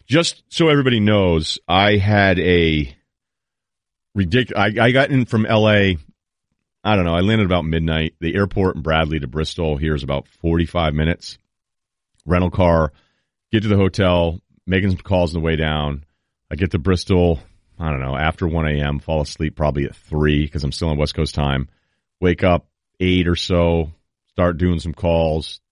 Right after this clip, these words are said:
couple errands. I had to go to the mall. I went to the mall to buy a blazer 'cause I packed like a total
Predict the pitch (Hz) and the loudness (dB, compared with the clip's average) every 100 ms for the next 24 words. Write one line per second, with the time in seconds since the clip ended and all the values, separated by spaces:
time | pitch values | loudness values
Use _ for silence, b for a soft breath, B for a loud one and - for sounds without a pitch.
0 | - 90 87 - 76 80 78 98 135 127 | -6 -6 -4 -6 -4 -2 -2 0 0 0
1 | 123 92 85 87 92 60 73 110 92 82 | -2 -2 -2 -2 -2 -2 -2 -2 0 0
2 | 90 98 90 73 76 69 80 82 78 65 | 2 4 2 0 -4 -4 -2 -2 -4 -8
3 | 71 71 - 110 92 - 76 - - _ | -8 -8 -4 -2 -2 -4 -10 -10 -18 _
4 | - 131 113 71 | -4 0 0 0